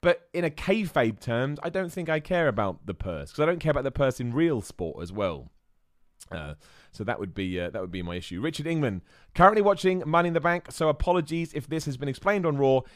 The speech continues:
Is the Money in the Bank winner able to cash in on either brand's title?" Uh, yes, they can because of the wild card rule. To be fair, they made that clear on Raw. Can't argue with that. Uh, <laughs> Cameron Sykes, "Hey Simon, did you laugh as much as I did when Lesnar won the briefcase?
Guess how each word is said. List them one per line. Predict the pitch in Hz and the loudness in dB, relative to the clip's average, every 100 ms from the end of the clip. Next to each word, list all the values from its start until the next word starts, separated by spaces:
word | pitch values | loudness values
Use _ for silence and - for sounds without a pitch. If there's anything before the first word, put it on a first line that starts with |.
| - | -6
Is | - 180 214 | 6 6 6
the | 160 175 | 0 2
Money | 175 180 | 4 2
in | |
the | 165 | 2
Bank | 170 - | -2 0
winner | 143 139 139 127 | -2 0 -2 -2
able | 143 147 135 | -2 -2 -4
to | 127 | -6
cash | - 143 - | -4 -4 -4
in | 139 | -4
on | 123 | -2
either | 151 131 | -2 -2
brand's | - 120 117 | 0 0 -2
title?" | - 123 117 - 113 107 - _ | -2 -4 -2 -2 -2 -2 -8 _
Uh, | - 104 | 0 2
yes, | 113 110 | 2 0
they | 110 | -4
can | 98 107 | -4 -4
because | 92 - 82 | -4 -6 -6
of | |
the | 95 | -4
wild | 90 87 | -4 -6
card | - 73 71 | -10 -14 -14
rule. | 65 58 - | -18 -18 -12
To | 131 | -6
be | |
fair, | 151 180 185 | 2 6 6
they | 170 | 6
made | 160 165 | 2 2
that | 151 - | 2 0
clear | - 123 | 0 0
on | 113 92 | 0 -4
Raw. | 76 64 - _ - | -8 -12 -18 _ -8
Can't | 107 82 | -6 -4
argue | 85 76 | -8 -8
with | 76 | -10
that. | 69 71 _ _ - _ _ _ - | -10 -14 _ _ -20 _ _ _ -2
Uh, | 110 113 113 117 113 107 151 | 4 6 6 6 4 2 0
<laughs> | 131 | 0
Cameron | - 165 156 | 0 2 2
Sykes, | - 165 131 - | 2 4 4 4
"Hey | 160 | 2
Simon, | 147 143 139 | 4 2 2
did | 135 147 | 0 0
you | |
laugh | 151 147 | 2 2
as | 139 | 0
much | 147 | -6
as | - | 0
I | 143 | 2
did | 147 143 | 2 2
when | 123 | -2
Lesnar | 127 120 | -2 -2
won | 117 | -4
the | 113 | -4
briefcase? | 107 135 - 131 131 | -2 -4 -2 -2 -4